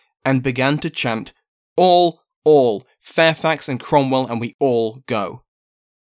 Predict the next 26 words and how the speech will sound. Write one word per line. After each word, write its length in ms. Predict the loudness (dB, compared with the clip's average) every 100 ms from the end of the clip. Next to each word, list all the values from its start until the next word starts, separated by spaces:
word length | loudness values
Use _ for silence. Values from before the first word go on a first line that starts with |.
| _ _ _ _
The 80 | -2
next 240 | -2 -2 -4
day, 300 | -6 -6 _ _ _
another 380 | 0 2 2 2
petition 440 | -2 -6 -6 -8 -8
was 100 | -8
drafted 460 | -8 -8 -12 -16 _ -14
and 160 | -10
signed 480 | -4 -2 -2 -4 -12 _ _
and 160 | -8 -6
sent 380 | -4 -4 -4
to 80 | -8
Parliament 500 | -4 -2 -2 -4 -10
stating 460 | -6 -6 -4 -6 -8
this 180 | -8 -6
new 240 | -4 -6
position. 540 | -6 -6 -4 -6 -12 _ _ _ _ _ _ _ _ _ _ _ _ _ _ _ _
Halls 480 | 2 4 4 2 -4 _ _ _
fundamentally 800 | 0 2 4 4 2 0 -2 0
misjudged 520 | -2 -4 -6 -6 -6
the 60 | -6
vulnerability 640 | -4 -4 -6 -8 -8 -10
of 80 | -10
his 140 | -12
position. 480 | -12 -12 -10 -12 -14 _ _ _ _ _ _ _ -2
Parliament 440 | 2 4 2 -4